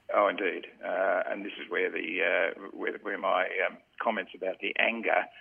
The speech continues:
uh, are coming from, from the businesses that just simply can't see the logic in, um, in, uh, refusing to acknowledge the impact of these, uh,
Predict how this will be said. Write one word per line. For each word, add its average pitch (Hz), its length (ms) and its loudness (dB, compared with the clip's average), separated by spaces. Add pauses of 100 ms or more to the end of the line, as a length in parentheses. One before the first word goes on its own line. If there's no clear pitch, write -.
(260)
uh, 92 320 0
are 92 180 -4
coming 92 280 -2
from, 78 260 -2
from 87 120 -12
the 90 60 -8
businesses 110 560 -2
that - 140 -6
just 95 220 0
simply 101 260 -4
can't 117 320 -2 (100)
see 101 260 0 (360)
the 90 80 0
logic 107 580 4 (320)
in, 92 360 -8
um, 90 400 0 (200)
in, 92 420 -10 (280)
uh, 98 300 -2
refusing 127 800 2
to 107 80 -2
acknowledge 95 520 0
the 95 180 -6
impact 95 460 -6
of 90 80 -10
these, 92 260 -4 (580)
uh, 90 400 0